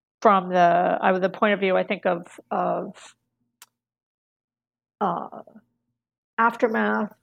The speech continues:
uh, from the point of view of working, working in that field. So I just wrote a play called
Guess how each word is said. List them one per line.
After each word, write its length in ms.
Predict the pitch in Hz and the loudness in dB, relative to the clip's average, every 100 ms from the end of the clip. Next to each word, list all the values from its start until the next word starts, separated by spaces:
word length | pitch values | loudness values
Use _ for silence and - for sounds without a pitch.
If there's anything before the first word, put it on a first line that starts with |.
| - - _ - | -20 -20 _ -12
uh, 600 | 226 180 175 180 180 - - | -8 -6 -6 -8 -10 -12 -10
from 140 | 214 | -8
the 60 | 185 | -8
point 220 | 208 190 | -6 -6
of 80 | 175 | -4
view 180 | 180 | -4
of 80 | 175 | -4
working, 680 | 165 196 214 214 226 214 240 _ _ _ _ | -2 -2 -2 -2 -2 -4 -12 _ _ _ _
working 420 | 196 208 220 247 | -2 0 0 -4
in 60 | 233 | -2
that 180 | 208 - | -2 0
field. 260 | 208 202 | 0 0
So 100 | - | 0
I 60 | 196 | 0
just 200 | 240 226 | 0 0
wrote 120 | 202 | -2
a 40 | |
play 200 | 190 190 | -2 -4
called 380 | 175 - 165 160 | -4 -2 -2 -4